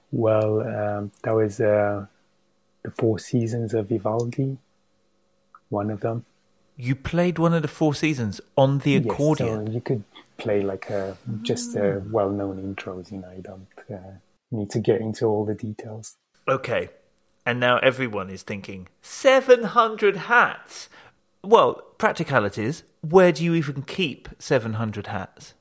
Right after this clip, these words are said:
Speaker 1: Um, well, the trick is that they're cycling hats, so, um, <sighs> you can basically fold them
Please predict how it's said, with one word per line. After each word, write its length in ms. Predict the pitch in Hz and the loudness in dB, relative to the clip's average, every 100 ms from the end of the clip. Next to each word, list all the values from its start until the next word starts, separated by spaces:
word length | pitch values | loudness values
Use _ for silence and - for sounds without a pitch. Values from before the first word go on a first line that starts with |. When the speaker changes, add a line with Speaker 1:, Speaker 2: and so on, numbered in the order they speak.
| _ _ | _ _
Speaker 1:
Um, 460 | - 120 131 127 135 | -2 2 4 4 6
well, 300 | 127 131 127 | 8 8 8
the 140 | 120 | 4
trick 420 | 123 - 156 - 131 | 0 4 4 6 8
is 220 | 117 104 | 8 8
that 320 | 120 110 - | 2 0 2
they're 260 | 123 110 104 | 2 4 2
cycling 680 | - - 117 113 - 101 | -2 0 0 0 -4 -6
hats, 380 | 95 - 104 - - | -6 -8 -8 -6 -4
so, 320 | 123 104 110 180 220 220 | 0 0 0 -2 -4 -4
um, 340 | 170 117 113 - _ - | -2 -2 -6 -8 _ -10
<sighs> 760 | - - - - - - - | -4 -4 -4 -8 -10 -10 2
you 200 | 123 127 | 6 6
can 200 | - 131 | 6 4
basically 760 | 113 143 131 131 135 131 131 175 - - _ _ - - | 6 4 4 4 8 10 10 4 -6 -20 _ _ -20 -4
fold 380 | - 127 120 113 | 6 8 8 6
them 260 | 120 113 | 4 4